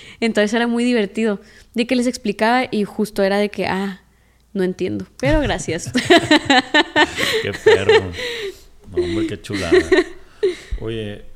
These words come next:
Speaker 2: Krishna, y a ver, me gustaría que me platicaste, porque
Speaker 1: Ujú.
Speaker 2: me hice nuevo fan del
Speaker 1: Ujú.
Speaker 2: tema del, del concepto, que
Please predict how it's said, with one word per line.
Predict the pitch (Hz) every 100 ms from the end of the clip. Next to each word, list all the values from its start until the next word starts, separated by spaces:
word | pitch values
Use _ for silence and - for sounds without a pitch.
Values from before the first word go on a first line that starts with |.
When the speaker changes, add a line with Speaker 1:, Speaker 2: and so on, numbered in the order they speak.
| - - -
Speaker 2:
Krishna, | 117 110 117 95 - -
y | 123 113 107 101
a | 98
ver, | 101
me | 101
gustaría | 101 - 95 92
que |
me | 127
platicaste, | 123 - 107 104 117
porque | 95 -
Speaker 1:
Ujú. | 90
Speaker 2:
me | 87
hice | 90 113
nuevo | 104 104 107
fan | - 107 113 98 -
del | 110 98 95 90
Speaker 1:
Ujú. |
Speaker 2:
tema | 92 98 107 113 117
del, | 104 90 82 80 - - - _ _
del | - 98 104 98 98 92 92
concepto, | - 98 - 107 - 139
que | 113